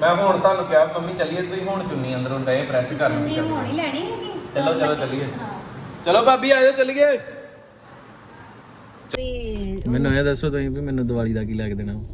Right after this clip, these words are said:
Speaker 2: ਤੂੰ ਲੱਲੀ ਜੋ ਲੈਣਾ ਵਾ।
Speaker 1: ਨਹੀਂ,
Speaker 2: ਉਦੋਂ
Speaker 1: ਜੋ
Speaker 2: ਤੂੰ
Speaker 1: ਲੈਣਾ,
Speaker 2: ਪਟਾਕੇ ਦਾ
Speaker 1: ਸੈਵਨਟੀਨ,
Speaker 2: ਬੋਰਾ, ਪਟਾ-
Speaker 1: ਸੈਵਨਟੀਨ ਪ੍ਰੋ ਮੈਕਸ ਲੈਣਾ ਵਾ।
Speaker 2: ਲੱਲੀ।
Speaker 1: ਵੇਖ ਲਓ ਮਰਜ਼ੀ।
Speaker 2: ਦੋ ਤਿੰਨ ਮਹੀਨੇ ਖਲੋ ਜਾ, ਆ ਹੀ ਜਾਣਾ।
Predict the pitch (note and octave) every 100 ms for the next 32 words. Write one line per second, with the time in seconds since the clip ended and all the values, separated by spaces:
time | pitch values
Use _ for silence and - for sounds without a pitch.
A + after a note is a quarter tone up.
0 | - - - C4+ A#3 G#3+ - C4 A3+ G#3+
1 | G#3 G#3+ A3 A#3 - - A3+ A#2 A#2 A#2
2 | A2+ A2+ A2 C#3 C3+ C3+ C#3 - G#2+ -
3 | - - C3 C3+ C#3+ C3+ C#3+ B2 C3 C3
4 | A#2+ - B2 A2+ B2+ C#3+ - - - -
5 | - G3 F#3+ F#3 A#3 - - - - -
6 | B2+ C3+ C#3 F3+ - A#3 D#3 B2 - -
7 | - G3+ A#3 A#3+ - A#3+ B3 C#4 B3 G#3+
8 | G3+ G3 A#3 A3+ A3+ A#3